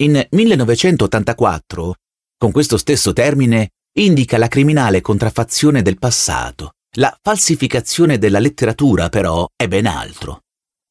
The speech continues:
Uno scrittore falsifica perché si lascia tentare dalle qualità accessorie delle parole.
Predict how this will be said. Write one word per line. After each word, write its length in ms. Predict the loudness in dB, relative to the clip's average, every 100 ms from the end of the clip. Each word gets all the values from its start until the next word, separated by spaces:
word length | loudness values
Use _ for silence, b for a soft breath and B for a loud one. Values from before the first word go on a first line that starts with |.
| 0
Uno 160 | 2
scrittore 600 | 2 0 0 2 2 0 -2
falsifica 580 | -2 0 0 0 -2
perché 300 | -2 -4 -4
si 100 | -4
lascia 240 | -4 -2 -2
tentare 500 | 0 0 0 0 0
dalle 360 | 2 2 0
qualità 460 | -2 -2 -2 -2 -2
accessorie 840 | -2 -2 -2 -2 -4 -6 -8 -8 -4
delle 240 | -2 -2
parole. 540 | -4 -4 -6 -10 -14